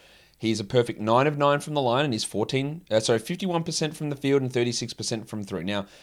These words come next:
there's a lot that's gonna change here. The sixty-seven percent from two is gonna change. The two point seven steals are gonna change.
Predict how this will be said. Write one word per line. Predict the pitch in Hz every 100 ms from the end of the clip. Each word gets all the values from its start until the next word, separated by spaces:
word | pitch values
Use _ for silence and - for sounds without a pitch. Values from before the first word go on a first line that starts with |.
| -
there's | 104
a | 110
lot | 113 -
that's | 98
gonna | 101 92
change | 117 113 104
here. | 113
The | 98
sixty-seven | - 120 104 107 107
percent | 95 110 98
from | 98
two | -
is | 120
gonna | 113 117
change. | 110 117 117 117
The | 98
two | 110
point | 98 98
seven | 101 95
steals | 98 123 123
are | 117
gonna | 120 113
change. | 123 120 117